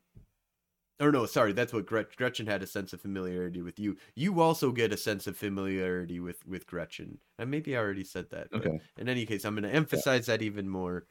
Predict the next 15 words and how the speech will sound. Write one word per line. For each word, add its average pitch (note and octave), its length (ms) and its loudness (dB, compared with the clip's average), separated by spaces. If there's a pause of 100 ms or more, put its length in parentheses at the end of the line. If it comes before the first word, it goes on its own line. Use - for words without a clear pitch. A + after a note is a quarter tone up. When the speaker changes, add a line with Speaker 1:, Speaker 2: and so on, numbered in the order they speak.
(240)
Speaker 1:
that F#2 160 0
you, F2 420 -4 (160)
that G2+ 80 -6
you G#2 100 -2
get A#2 160 0
a G#2+ 40 -4
sense A#2 280 -2
of G#2 100 -6
familiarity F#2 720 0
with E2+ 240 -8
her D#2 200 -10
as D#2+ 200 -12
well. D2 360 -10 (960)
Speaker 2:
Okay. B2 260 0 (360)
Uh, G#2+ 400 8